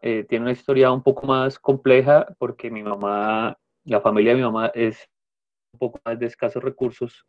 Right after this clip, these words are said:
también es familia campesina. Mi mamá se la trae una tía siendo niña,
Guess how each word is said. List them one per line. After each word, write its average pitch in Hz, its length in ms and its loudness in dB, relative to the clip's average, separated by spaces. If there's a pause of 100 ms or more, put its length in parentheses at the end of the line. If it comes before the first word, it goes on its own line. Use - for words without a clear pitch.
(340)
también 110 280 4
es 120 200 2 (160)
familia 127 360 2
campesina. 135 640 -2 (540)
Mi 156 80 -8
mamá 151 220 -2
se 147 140 -4
la 123 200 2
trae 113 280 6
una 120 280 0
tía 135 260 2
siendo 123 380 0
niña, 131 560 0